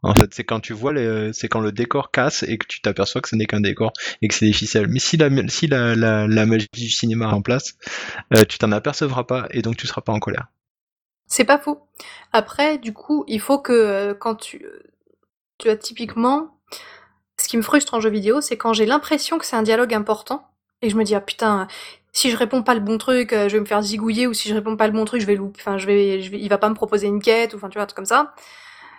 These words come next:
Speaker 2: Et qu'en fait, tu te rends compte que pas du tout. Et du coup, toi, t'as, t'as, t'as projeté une importance dans un dialogue qui, en fait, est complètement insignifiant. Donc, c'est plus le fait de,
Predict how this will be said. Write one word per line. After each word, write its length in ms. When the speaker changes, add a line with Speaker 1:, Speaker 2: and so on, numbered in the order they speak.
Speaker 2:
Et 160
qu'en 160
fait, 140
tu 140
te 60
rends 100
compte 160
que 80
pas 100
du 140
tout. 120
Et 140
du 100
coup, 140
toi, 100
t'as, 220
t'as, 100
t'as 120
projeté 720
une 180
importance 680
dans 200
un 60
dialogue 340
qui, 140
en 60
fait, 120
est 60
complètement 340
insignifiant. 680
Donc, 180
c'est 140
plus 420
le 100
fait 280
de, 340